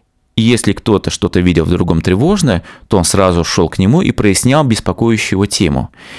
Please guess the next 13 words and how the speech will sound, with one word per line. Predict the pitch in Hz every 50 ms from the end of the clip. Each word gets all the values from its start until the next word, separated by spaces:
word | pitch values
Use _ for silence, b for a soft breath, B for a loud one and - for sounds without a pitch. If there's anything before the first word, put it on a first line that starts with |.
| B B B
И | - 113
если | 123 131 143 135 - 110
каждый | - - 120 107 107 95 98 98
из | 95
них | 104 95 85 -
оставался | 82 80 - 101 92 87 85 - -
при | - 101
своем | 95 - - 92 90 87 92
мнении, | 110 143 190 226 233 220 165 98 - B B B B B B B B B B
то | - 120
только | - - 117 98 - 95
после | - - - - 107 101 123
этого | 180 220 220 202 143 104 78